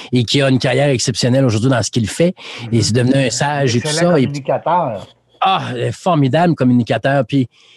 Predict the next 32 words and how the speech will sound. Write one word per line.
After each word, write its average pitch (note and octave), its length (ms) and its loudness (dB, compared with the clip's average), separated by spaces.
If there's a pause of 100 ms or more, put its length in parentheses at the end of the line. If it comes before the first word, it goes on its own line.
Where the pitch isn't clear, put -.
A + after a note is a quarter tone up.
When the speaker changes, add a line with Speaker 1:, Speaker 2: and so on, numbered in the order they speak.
Speaker 1:
et D#3 120 0
quelqu'un G3+ 400 2
l'avait, D#3+ 360 0
l'avait C#3 320 2
interviewé D#3 420 2
à - 20 2
un - 20 2
moment E3+ 120 2
donné, G3+ 180 2
puis E3 120 2
il D3 60 2
lui C#3+ 100 2
parlait E3+ 260 0
de F#3 60 -6
son C3+ 260 0
âge. A2 500 0 (520)
Et C3+ 220 4
il C#3 60 2
avait C3+ 160 0
dit, « C#3 100 -4
Vous - 40 -2
savez, D4 340 2
là, G#3+ 240 2 (180)
si G#3+ 420 0
un G3 140 4
jour G#3 220 2
on F#3 120 2
doit D#3 220 2
faire F#3 320 0
mon B2+ 480 2
bilan C3+ 380 0
politique C3 600 0